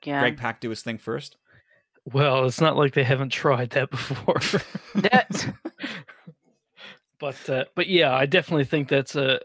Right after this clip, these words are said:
Speaker 3: a, a smarter way to go. Um, and I'm sure, I'm sure they've had some level of contact. Um, I mean, s-, you know, she's a,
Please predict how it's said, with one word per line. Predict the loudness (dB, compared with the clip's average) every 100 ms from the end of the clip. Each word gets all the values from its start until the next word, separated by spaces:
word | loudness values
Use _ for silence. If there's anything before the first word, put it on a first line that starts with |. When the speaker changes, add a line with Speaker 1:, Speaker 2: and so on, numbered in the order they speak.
| -8 -10 -10
Speaker 3:
a, | -10
a |
smarter | -10 -4 0 2 0 -4
way | -6 -6
to |
go. | -4 -4 -4 -8 -12 -20 _
Um, | -18 -16 -16 -18 -20 -20 -16 -14 -14 -12 -4
and | 0
I'm | 2
sure, | 4 4 4 0 -18 -20 -8
I'm | -8
sure | -4 -2
they've | 0 -2
had | -2 -6
some | -6 -8 -6
level | -6 -8
of | -12
contact. | -10 -12 -10 -12 -12 -14 -20 _ _ _ _ _ _ -20
Um, | -16 -16 -16 -20 _ _ _ _ -12
I | -8
mean, | -8
s-, | -10 -14 _
you | -8
know, | -6 -8 -10
she's | -10 -4 -2 0
a, | 0 0 -2